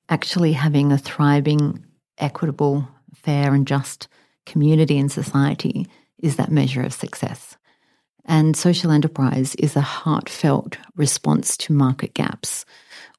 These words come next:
or to inequalities, where somebody has seen that inequality and said, "We can do better." And so if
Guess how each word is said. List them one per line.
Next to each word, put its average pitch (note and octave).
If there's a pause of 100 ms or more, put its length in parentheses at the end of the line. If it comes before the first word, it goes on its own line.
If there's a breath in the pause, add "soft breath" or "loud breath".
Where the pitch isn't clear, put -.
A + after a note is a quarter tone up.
or C#3+
to -
inequalities, D3+ (220 loud breath)
where D3
somebody D3
has C#3+
seen F3+
that D3
inequality C#3
and C#3+
said, C#3+
"We D#3
can C#3+
do C#3+
better." - (760 loud breath)
And E3
so D#3+ (600)
if G3